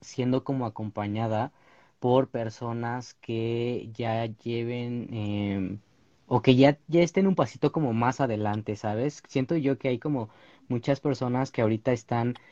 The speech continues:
pues, obviamente, eh, buscando a lo mejor y realizar su tratamiento hormonal, eh, en otros pa-, en otros países. Eh, bueno, pues sí, también en otros países, de hecho hay como de,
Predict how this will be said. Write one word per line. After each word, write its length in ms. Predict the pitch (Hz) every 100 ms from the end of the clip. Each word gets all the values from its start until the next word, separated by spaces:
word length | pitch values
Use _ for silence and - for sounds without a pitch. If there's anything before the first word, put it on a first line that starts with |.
| - _ -
pues, 280 | 120 113
obviamente, 1300 | 123 127 127 123 123 120 131 127 127 123 117 110 110 107
eh, 40 |
buscando 520 | 107 107 - 120 131
a 40 | 143
lo 80 | 117
mejor 340 | 113 120 120
y 260 | 120 113 110
realizar 420 | 110 107 120 110
su 100 | 120
tratamiento 540 | 123 117 110 107 107
hormonal, 560 | 123 110 107 104 120 143 - - - _ _ _ -
eh, 320 | 123 113 107
en 100 | 110
otros 300 | 113 135 135
pa-, 220 | 143 113
en 240 | 113 107 104
otros 220 | 104 107
países. 380 | 113 104 101 -
Eh, 160 | 110 101
bueno, 160 | 147 160
pues 100 | -
sí, 80 | 104
también 220 | 101 101
en 100 | 104
otros 220 | 104 110
países, 380 | 98 107 117 113
de 60 | 107
hecho 180 | -
hay 60 | 107
como 240 | 110 107
de, 120 | 101